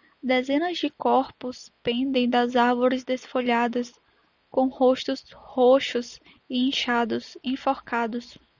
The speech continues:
Estão totalmente despidos, exceto por medalhões vermelhos idênticos, pendurados no pescoço. Não é nada luxuoso,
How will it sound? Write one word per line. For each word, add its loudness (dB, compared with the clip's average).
Estão -2
totalmente -2
despidos, -4
exceto -2
por -4
medalhões 0
vermelhos 0
idênticos, -2
pendurados 2
no -2
pescoço. -2
Não -2
é 2
nada 2
luxuoso, 2